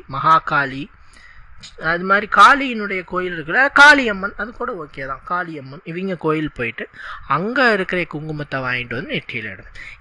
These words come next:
அந்தந்த ராசியினர் அந்தந்த கோயிலுக்கு சென்று அந்தந்த குங்குமத்தை வாங்கி தினமும் காலையில் கிழக்கு பார்த்தபடி நின்று வலது கை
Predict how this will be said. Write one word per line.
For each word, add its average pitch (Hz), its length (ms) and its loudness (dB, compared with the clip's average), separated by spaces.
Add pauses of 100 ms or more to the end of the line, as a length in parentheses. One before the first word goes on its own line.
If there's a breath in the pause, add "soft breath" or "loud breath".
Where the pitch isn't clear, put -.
(120)
அந்தந்த 269 840 2
ராசியினர் 160 800 2 (120)
அந்தந்த 202 640 0
கோயிலுக்கு 180 560 2
சென்று - 460 -12
அந்தந்த 185 560 0
குங்குமத்தை 190 640 -2
வாங்கி 120 420 -6 (420 soft breath)
தினமும் 202 480 0
காலையில் 151 600 4
கிழக்கு 180 400 -2
பார்த்தபடி 196 560 0
நின்று 135 380 -4
வலது 151 380 2
கை 226 140 0